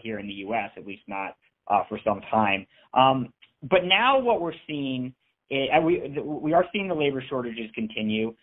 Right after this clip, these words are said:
Um, it's not getting worse because we're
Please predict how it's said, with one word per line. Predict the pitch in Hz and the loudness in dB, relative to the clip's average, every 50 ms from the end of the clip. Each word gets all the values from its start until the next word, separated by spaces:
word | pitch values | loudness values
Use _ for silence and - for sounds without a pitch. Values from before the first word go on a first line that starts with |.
| _ _ _ | _ _ _
Um, | 117 117 - 123 | 2 4 4 4
it's | 123 120 151 | 2 0 0
not | 139 131 131 | 0 0 2
getting | 127 127 117 117 117 139 | 2 0 2 2 2 4
worse | 190 240 226 180 175 - | 4 4 4 4 2 -2
because | - 165 - - - - - 196 196 190 170 160 156 - - _ _ _ _ _ _ _ | -8 -10 -10 -10 -16 0 4 6 6 8 8 6 4 2 -6 _ _ _ _ _ _ _
we're | - 143 143 | -4 -2 -2